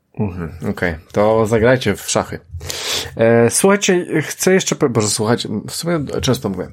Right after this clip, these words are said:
E, muszę, muszę to przeanalizować. E, chcę powiedzieć o, o, o jednej ciekawej rzeczy. Wyobraźcie sobie, że Silent Hill dwa wyszedł w dwa tysiące pierwszym roku.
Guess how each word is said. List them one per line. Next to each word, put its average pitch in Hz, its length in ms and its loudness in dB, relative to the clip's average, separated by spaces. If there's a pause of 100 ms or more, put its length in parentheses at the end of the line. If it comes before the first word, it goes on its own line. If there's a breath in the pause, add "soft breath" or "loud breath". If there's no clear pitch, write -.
(180)
E, 120 200 -2
muszę, 117 440 0
muszę 117 200 -4
to 107 140 -2
przeanalizować. 104 640 -2 (180)
E, 123 460 4
chcę 190 160 0
powiedzieć 208 500 0
o, 156 240 4 (460)
o, 143 500 4 (160)
o 139 80 0
jednej 147 320 4
ciekawej 120 380 2
rzeczy. 95 260 -2
Wyobraźcie 117 360 0
sobie, 120 220 -2
że 110 100 -2
Silent 139 380 0
Hill 107 160 -2
dwa 90 380 -4 (960 loud breath)
wyszedł 113 400 0
w 107 60 -4
dwa 113 180 0
tysiące 127 340 0
pierwszym - 340 -2
roku. - 220 -12